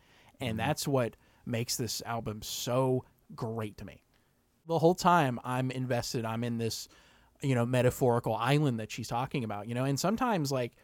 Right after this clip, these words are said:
Speaker 1: when I listen to music, that's kind of the experience I have, is it takes me out of the world for a minute and
Speaker 2: Mm-hmm.
Speaker 1: I can just listen to the music. And I mean,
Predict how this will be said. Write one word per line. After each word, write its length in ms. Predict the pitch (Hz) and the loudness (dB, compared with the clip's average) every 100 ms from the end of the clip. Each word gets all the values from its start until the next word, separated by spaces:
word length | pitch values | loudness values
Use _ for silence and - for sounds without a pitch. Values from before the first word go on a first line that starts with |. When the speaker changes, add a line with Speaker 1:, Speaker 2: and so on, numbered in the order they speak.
| _ - | _ -6
Speaker 1:
when 160 | 139 127 | 0 2
I 140 | 139 | 2
listen 280 | 135 127 131 | 2 0 -2
to 60 | 120 | -2
music, 340 | 120 127 113 | -2 -4 -4
that's 160 | 120 - | -6 -2
kind 220 | 170 156 | 2 2
of 80 | 131 | 2
the 80 | 127 | 0
experience 520 | 113 - 131 120 110 | -2 -6 -6 -6 -6
I 140 | 113 117 | -8 -6
have, 320 | 117 98 110 | -8 -10 -10
is 100 | 117 | -10
it 160 | 117 - | -10 -4
takes 260 | 143 - | -4 -2
me 120 | 139 117 | -4 -2
out 160 | 117 | 0
of 60 | 117 | 0
the 60 | 113 | 0
world 300 | 117 123 120 | 0 0 -2
for 140 | 123 | -4
a 60 | 117 | -4
minute 360 | 110 110 _ - _ - - | -6 -8 _ -20 _ -16 -2
and 100 | 139 | 2
Speaker 2:
Mm-hmm. 80 | 127 | 2
Speaker 1:
I 40 | |
can 160 | 123 135 | 0 -2
just 200 | 123 - | -2 -2
listen 360 | 120 110 - | -2 -4 -4
to 60 | 113 | -8
the 60 | 107 | -4
music. 420 | 120 165 113 107 | -2 -2 -4 -6
And 100 | 120 | -4
I 60 | 120 | -2
mean, 220 | 117 | -2